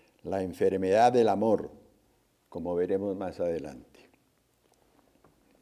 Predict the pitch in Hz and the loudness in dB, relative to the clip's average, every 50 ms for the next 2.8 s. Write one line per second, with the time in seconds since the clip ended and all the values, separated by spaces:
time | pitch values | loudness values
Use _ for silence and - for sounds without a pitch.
0 | _ - - - _ _ _ _ _ _ _ _ _ _ _ - 160 190 220 240 | _ -20 -20 -20 _ _ _ _ _ _ _ _ _ _ _ 2 4 6 10 10
1 | 226 202 165 143 127 131 - - 135 123 107 - 123 127 147 180 185 190 190 175 | 12 12 12 10 8 6 6 6 6 6 6 6 4 4 6 6 8 8 8 6
2 | 165 151 135 120 123 131 135 135 127 123 110 107 110 - - | 6 6 8 8 10 10 10 10 8 6 6 4 2 -4 -12